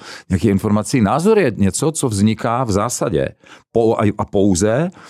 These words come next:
ve střetu s jinými názory ve veřejném prostoru. Čili názor je diskuze. Názor nemůže být to, že diskuzi odmítnu.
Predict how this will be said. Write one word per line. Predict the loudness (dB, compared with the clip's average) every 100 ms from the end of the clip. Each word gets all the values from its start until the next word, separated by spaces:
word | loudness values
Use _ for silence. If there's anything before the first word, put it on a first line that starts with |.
| -20 -20 _
ve | -2 0
střetu | -2 -6 -4 -4 0 2
s | 2
jinými | 4 4 6 4 4 4
názory | 2 0 2 2 2 2 0 -4 -18 -2
ve | 0
veřejném | 2 2 2 2
prostoru. | -2 0 2 2 -2 _ _ _ _ _ _ _
Čili | -2 2 2
názor | 2 2 2 2 0 -6 -6
je | 0 2 4 2
diskuze. | 0 0 0 0 0 -4 -12 _ _ _ _ _ _ -4
Názor | 0 4
nemůže | 4 4 2
být | 0
to, | -2 0
že | 0
diskuzi | 0 0 0 2
odmítnu. | 0 0 0 0 -4